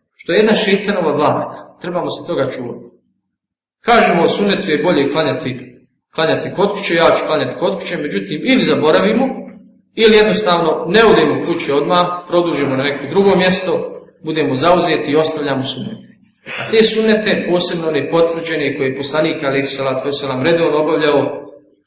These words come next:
ne treba ostavljati. Ne treba, ne treba ostavljati. Jer poslanik, alejhi salatu vesselam, neke sunnete, odnosno neke nafila namaze, nije ostavljao čak ni na putovanju. Kao što su, jel, ovaj, sabahski sunneti i kao što je vitr namaz,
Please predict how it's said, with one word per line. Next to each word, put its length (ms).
ne 280
treba 240
ostavljati. 680
Ne 160
treba, 420
ne 140
treba 220
ostavljati. 520
Jer 280
poslanik, 440
alejhi 180
salatu 380
vesselam, 380
neke 280
sunnete, 320
odnosno 280
neke 320
nafila 300
namaze, 460
nije 180
ostavljao 400
čak 340
ni 60
na 160
putovanju. 500
Kao 160
što 160
su, 280
jel, 260
ovaj, 140
sabahski 560
sunneti 480
i 120
kao 160
što 200
je 60
vitr 280
namaz, 400